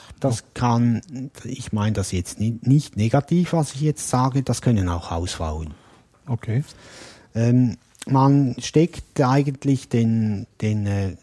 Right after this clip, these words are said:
Speaker 1: Chromecast in den Fernseher rein. Der schaut aus wie ein U-S-B-Stick,
Speaker 2: Ja.
Speaker 1: hat stall-, halt anstatt einer U-S-B-Schnittstelle vorne H D M I.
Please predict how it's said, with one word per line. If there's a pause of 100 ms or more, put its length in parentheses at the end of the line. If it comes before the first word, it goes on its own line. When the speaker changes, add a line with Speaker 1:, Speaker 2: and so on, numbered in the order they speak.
(200)
Speaker 1:
Chromecast
in
den
Fernseher
rein.
Der
schaut
aus
wie
ein
U-S-B-Stick,
Speaker 2:
Ja.
Speaker 1:
hat
stall-,
halt (120)
anstatt
einer
U-S-B-Schnittstelle
vorne
H
D
M
I.